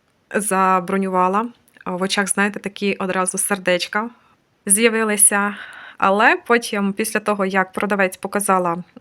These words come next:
е, квіточку, е, було те зловісне "але". <laughs> Е, потім, звісно, вона сказала про її певні проблеми, але мені вже все було,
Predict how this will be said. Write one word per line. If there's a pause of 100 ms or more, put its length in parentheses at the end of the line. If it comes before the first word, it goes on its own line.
(120)
е,
квіточку, (680)
е,
було
те
зловісне
"але". (300)
<laughs> (1200)
Е,
потім,
звісно,
вона
сказала
про
її
певні
проблеми, (300)
але
мені
вже
все
було,